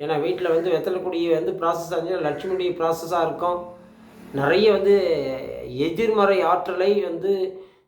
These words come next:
அஹ், ஒரு பாசிட்டிவா தான், நெகட்டிவ் ஆற்றல் வந்து பாசிட்டிவா மாற்றி கொடுக்கும். வெற்றலை ரகசியம் அப்படின்னா வந்து,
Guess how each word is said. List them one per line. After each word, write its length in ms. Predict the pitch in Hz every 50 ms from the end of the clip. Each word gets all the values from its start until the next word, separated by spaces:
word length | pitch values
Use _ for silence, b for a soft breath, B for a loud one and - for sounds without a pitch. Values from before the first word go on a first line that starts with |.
| B -
அஹ், 180 | 143 147 147
ஒரு 140 | 143 139 139
பாசிட்டிவா 560 | 135 135 160 185 208 202 202 - 214 196 165
தான், 240 | 165 180 180 160 143 143 139 127 123 113 113 120
நெகட்டிவ் 480 | 123 143 156 - 214 202 - 220 214 202
ஆற்றல் 360 | 185 180 180 180 165 165 165 165
வந்து 80 | 196
பாசிட்டிவா 520 | 202 175 180 185 185 185 - 214 196 180 143
மாற்றி 340 | 151 160 180 170 - 202 202
கொடுக்கும். 460 | 190 175 160 151 - - 170 165 160 - - - - _ _ _ _ _ _ _ _ _ _ _ _ -
வெற்றலை 400 | 139 151 160 - 220 226 233 226
ரகசியம் 520 | 196 190 185 196 202 202 - 220 214 196 -
அப்படின்னா 300 | 190 185 185 196 190 185
வந்து, 280 | 185 185 185 196 190